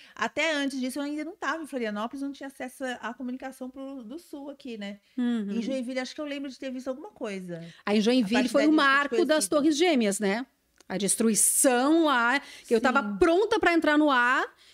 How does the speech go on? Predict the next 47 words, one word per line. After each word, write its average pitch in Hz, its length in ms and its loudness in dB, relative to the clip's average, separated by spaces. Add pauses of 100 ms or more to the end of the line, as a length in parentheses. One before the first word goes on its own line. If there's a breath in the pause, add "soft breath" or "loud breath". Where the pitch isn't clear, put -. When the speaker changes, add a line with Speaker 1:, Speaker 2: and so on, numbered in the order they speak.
(220 soft breath)
Speaker 2:
e 320 140 2
aí 226 280 2
o 208 40 2
Jornal 226 360 2
Hoje 233 320 4
Speaker 1:
Nossa, 240 180 -2
Speaker 2:
tomou 269 280 4
Speaker 1:
gente, 302 100 -6
Speaker 2:
conta 262 400 4
da 247 120 2
Speaker 1:
que 196 80 -2
Speaker 2:
Sandra 214 200 0
Speaker 1:
loucura, 220 100 2
Speaker 2:
Ehrenberg, 240 480 4
Speaker 1:
né? 247 40 4
Speaker 2:
ela 202 120 4
entrou 214 220 2
no 233 160 4
ar, 220 340 2 (320 loud breath)
e 302 120 4
foi 247 460 4
assim, 349 300 2
aquela 208 280 0
tragédia, 226 800 2
então 311 220 2
marcou 262 400 2
Joinville, 285 480 4
o 339 40 4
que 339 120 0
me 302 120 6
marcou 302 380 2
foi 392 180 0
isso 254 320 0
lá 226 140 0
em 220 60 0
Joinville, 196 440 -2
né? 185 160 -2
Infelizmente, 233 760 -4 (300 soft breath)
também 254 540 4
algo 233 340 2
que, 277 140 0
né, 254 220 4
não 262 240 4
é 240 80 4
positivo. 240 520 -2 (560 loud breath)
E 349 100 4
aí, 349 600 4